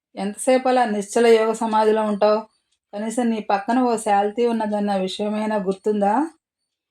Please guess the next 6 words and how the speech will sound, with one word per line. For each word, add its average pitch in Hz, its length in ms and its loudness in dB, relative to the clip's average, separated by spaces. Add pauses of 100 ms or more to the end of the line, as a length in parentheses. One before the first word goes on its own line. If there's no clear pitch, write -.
(680)
కిరణ్ 226 340 -2
భుజాలు 214 380 2
పట్టుకుని 214 400 -2
కుదుపుతూ 208 460 0
అన్నది 196 340 0
మైథిలి. 175 580 -6